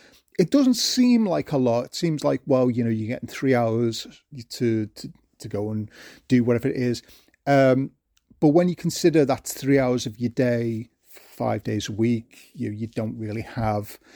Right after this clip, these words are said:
it was always, it, it, it was always a, not a very, um, not a very good time. I think it was, like, ten o'clock till one or s-, or something of that nature.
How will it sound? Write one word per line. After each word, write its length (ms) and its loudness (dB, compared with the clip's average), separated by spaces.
it 60 2
was 120 2
always, 600 4
it, 180 -12
it, 280 -8
it 60 0
was 120 -2
always 580 2
a, 460 -6
not 260 2
a 20 0
very, 440 4
um, 520 0
not 120 2
a 60 0
very 140 2
good 300 0
time. 400 -4
I 20 -8
think 120 -4
it 20 -6
was, 80 -10
like, 180 -10
ten 200 -2
o'clock 400 -4
till 280 0
one 340 0
or 140 -2
s-, 100 -14
or 120 -4
something 440 2
of 60 -4
that 160 -4
nature. 340 -10